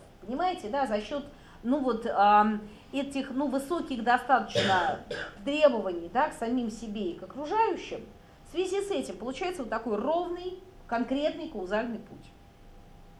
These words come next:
Это если это родные жёлтые. В этом случае, да, вот хоть по, я не знаю, хоть по числам их предсказывай. Они вот придут ровно туда, тогда, когда надо, и никогда в другое время.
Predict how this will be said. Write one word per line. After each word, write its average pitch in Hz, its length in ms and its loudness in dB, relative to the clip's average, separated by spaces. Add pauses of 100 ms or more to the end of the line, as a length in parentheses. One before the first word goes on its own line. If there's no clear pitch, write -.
(1300)
Это 370 280 0
если 277 400 -2
это 233 240 -2
родные 226 380 -2
жёлтые. 156 460 -10 (1800)
В 370 40 0
этом 415 280 2
случае, 269 480 -6
да, 381 340 4 (320)
вот 247 160 -6 (1400)
хоть 359 240 -6 (120)
по, 269 200 6
я 269 220 0
не 277 120 0
знаю, 254 200 -2
хоть - 200 -6
по 269 120 -2
числам 202 440 -8
их 147 100 -14
предсказывай. - 640 -14
Они 233 160 -2
вот 262 160 -2
придут 262 320 -4
ровно 240 280 -2
туда, 359 400 2
тогда, 247 280 0
когда 214 320 -4
надо, 147 260 -10
и 151 60 -12
никогда 220 300 -8
в 247 80 -8
другое 170 260 -10
время. 139 220 -14